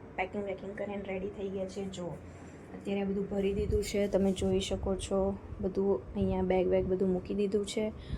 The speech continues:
અને અમારા વિહુબેન હજી તો સૂતા છે. જો, અત્યારે તો અમારે એ સી ચાલુ છે, કારણ કે થોડી ગરમી જેવું લાગે છે એટલા માટે. અને બસ બધું પેકિંગ વેકિંગ થાય છે અને જોઈએ છીએ હવે કેટલા વાગે નીકળાય છે, એના પપ્પા કેટલા વાગે આવે છે. બનતા સુધીમાં પાંચ વાગે આવવાનું તો એમણે કહી દીધું છે. છ વાગે જૈનમ સ્કૂલથી ઘરે આવશે.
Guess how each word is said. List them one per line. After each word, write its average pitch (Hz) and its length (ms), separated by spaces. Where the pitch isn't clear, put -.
અને 180 200
અમારા 185 240
વિહુબેન 190 500
હજી 185 260
તો 185 180
સૂતા 196 440
છે. 190 220
જો, 196 220
અત્યારે 185 400
તો 196 100
અમારે 190 240
એ 170 80
સી 185 160
ચાલુ 180 400
છે, 190 120
કારણ 190 220
કે 190 80
થોડી 196 240
ગરમી 185 380
જેવું 185 240
લાગે 180 260
છે 269 120
એટલા 190 240
માટે. 202 320
અને 185 320
બસ 247 400
બધું 233 240
પેકિંગ 208 280
વેકિંગ 220 340
થાય 214 300
છે 214 120
અને 202 180
જોઈએ 240 380
છીએ 220 180
હવે 208 260
કેટલા 202 280
વાગે 196 200
નીકળાય 196 340
છે, 196 140
એના 196 100
પપ્પા 185 260
કેટલા 190 280
વાગે 190 240
આવે 190 140
છે. 208 160
બનતા 214 340
સુધીમાં 214 360
પાંચ 202 340
વાગે 190 220
આવવાનું 196 320
તો 196 60
એમણે 190 200
કહી 220 180
દીધું 233 240
છે. 254 100
છ 247 140
વાગે 196 280
જૈનમ 196 340
સ્કૂલથી 196 420
ઘરે 190 300
આવશે. 233 380